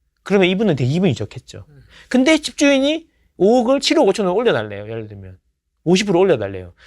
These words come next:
Speaker 1: 그래도, 그렇지. 그래도 백오십이니까 그냥, 아,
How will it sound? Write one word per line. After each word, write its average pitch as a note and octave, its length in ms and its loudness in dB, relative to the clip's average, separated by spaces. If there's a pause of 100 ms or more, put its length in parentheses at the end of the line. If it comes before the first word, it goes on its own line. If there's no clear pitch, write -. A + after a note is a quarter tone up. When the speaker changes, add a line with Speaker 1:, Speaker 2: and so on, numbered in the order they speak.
(180)
Speaker 1:
그래도, D#4 480 0 (400)
그렇지. E4 440 -12 (100)
그래도 C4+ 500 -10 (180)
백오십이니까 A3 720 -2
그냥, G3+ 300 -16
아, F#3+ 200 -8